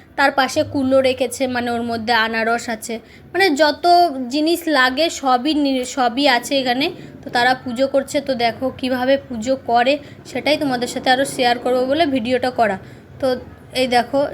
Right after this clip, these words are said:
যে ঘটের ম-, উপরে মালা দিচ্ছে, ওই পাশেও দেখতেই পাচ্ছ একদল পুজো করছে। এখানে এই আন্টিটা জায়গা মানে কোথাও জায়গা পায়নি বলে,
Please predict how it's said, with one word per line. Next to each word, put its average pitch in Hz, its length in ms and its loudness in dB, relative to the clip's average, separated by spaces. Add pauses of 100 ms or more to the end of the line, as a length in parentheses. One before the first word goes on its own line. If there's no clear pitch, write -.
(100)
যে 247 60 0 (120)
ঘটের 226 280 -2
ম-, 254 220 0
উপরে 285 260 4 (160)
মালা 247 260 2
দিচ্ছে, 240 440 -8 (1300)
ওই 330 160 6
পাশেও 349 360 2
দেখতেই 320 460 0
পাচ্ছ 320 180 0 (220)
একদল 277 280 0 (120)
পুজো 285 220 0 (120)
করছে। 285 340 0 (400)
এখানে 311 300 2 (220)
এই 311 80 4 (120)
আন্টিটা 311 340 2 (120)
জায়গা 269 220 2
মানে 285 200 -2 (160)
কোথাও 285 240 0
জায়গা 247 260 2
পায়নি 254 360 -2 (100)
বলে, 254 180 -2